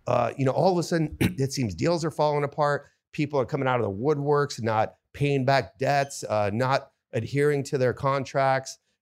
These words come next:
And a lot of these deals, hundreds of millions of dollars deals, I'm seeing are falling apart. And what, what's the, why is that happening? And I got a couple of theories on that.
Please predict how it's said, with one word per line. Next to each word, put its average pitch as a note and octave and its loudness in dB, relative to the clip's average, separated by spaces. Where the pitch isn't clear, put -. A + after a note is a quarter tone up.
And C#3 2
a A#2+ 0
lot D3 -4
of F#3+ 0
these C3+ 0
deals, D3+ -2
hundreds F#3 -2
of D3+ -2
millions D3 0
of C#3+ -6
dollars C3 -2
deals, E3+ -2
I'm C#3 -2
seeing D3+ -2
are D3 2
falling A#2+ 0
apart. F#3 -2
And D3 0
what, A3 2
what's G#3 0
the, F3+ 2
why D3+ 0
is G3+ 4
that C#3 2
happening? G2 -4
And D3 0
I D#3 0
got F3+ 2
a - -4
couple F#3+ -2
of C#3+ 0
theories B2+ 0
on A#2 0
that. B2+ 0